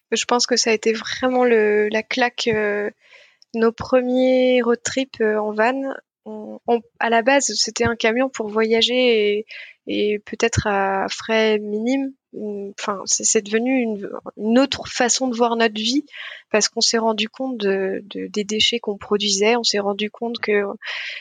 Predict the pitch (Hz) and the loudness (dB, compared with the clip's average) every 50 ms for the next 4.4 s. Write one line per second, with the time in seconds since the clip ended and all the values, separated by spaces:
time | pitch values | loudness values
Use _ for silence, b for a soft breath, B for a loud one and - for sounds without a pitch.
0 | B B B - 202 202 208 196 202 196 196 202 196 196 196 196 190 190 196 190 | B B B 0 2 2 2 2 2 0 0 0 -2 -4 -2 -2 -2 -2 -2 -4
1 | 190 185 214 208 202 202 - 208 - - - 247 247 269 302 320 311 254 226 - | -4 -4 -2 0 0 2 0 0 -2 0 0 0 2 4 4 2 2 2 0 0
2 | - 220 - - 208 - - 226 214 220 220 220 226 220 208 196 196 196 196 196 | -2 -4 -4 -4 -4 -2 -2 0 0 2 2 4 4 4 2 2 2 0 0 0
3 | 196 202 202 202 - - - - - - 233 240 247 247 233 220 202 196 190 196 | -2 -2 -2 -4 -4 -6 -6 -6 -2 0 2 2 4 2 2 2 0 0 0 0
4 | 202 - - 254 269 285 294 302 | 0 0 2 2 2 2 2 -2